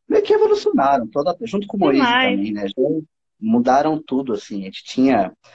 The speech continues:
Speaker 1: tais peças pra flauta, e aí depois, né, veio o século vinte ali, mesmo no final do dezenove, a gente sub-,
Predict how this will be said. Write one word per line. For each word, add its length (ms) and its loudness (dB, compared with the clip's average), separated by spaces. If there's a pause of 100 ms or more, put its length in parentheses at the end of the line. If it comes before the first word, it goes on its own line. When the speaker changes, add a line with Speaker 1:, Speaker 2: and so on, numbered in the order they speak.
(560)
Speaker 1:
tais 300 0
peças 320 0
pra 160 -2
flauta, 480 0
e 80 4
aí 80 2
depois, 600 0
né, 380 2
veio 220 0
o 20 -4
século 420 -4
vinte 360 -4
ali, 320 0
mesmo 300 2
no 40 -10
final 300 0
do 100 0
dezenove, 640 -2 (560)
a 40 -16
gente 260 -12 (220)
sub-, 360 -4